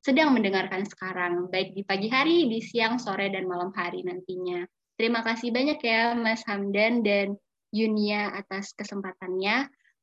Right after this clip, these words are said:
Mungkin ini adalah Silver Session ketiga dari H M M T F T I T S. Semoga bisa memberikan manfaat ke anggota himpunan semuanya, baik yang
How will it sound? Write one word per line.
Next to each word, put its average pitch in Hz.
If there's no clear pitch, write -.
Mungkin 330
ini 269
adalah 226
Silver 339
Session 262
ketiga 220
dari 226
H 220
M 208
M 202
T 202
F 214
T -
I 202
T -
S. 277
Semoga 220
bisa 240
memberikan 269
manfaat 285
ke 262
anggota 240
himpunan 240
semuanya, 214
baik 247
yang 247